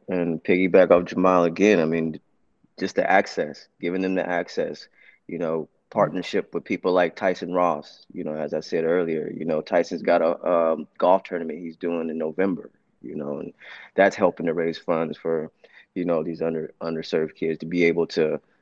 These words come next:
come to I T A and, and get top-notch training.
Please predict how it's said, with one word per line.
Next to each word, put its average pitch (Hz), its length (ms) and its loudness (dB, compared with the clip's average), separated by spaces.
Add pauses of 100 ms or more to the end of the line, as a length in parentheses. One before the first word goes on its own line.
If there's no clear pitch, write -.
(120)
come 85 220 0
to 76 100 0
I 78 140 2
T 85 280 -2
A 78 360 0
and, 80 160 -10 (160)
and 80 180 -4
get 85 200 0
top-notch 76 500 0
training. 82 420 -2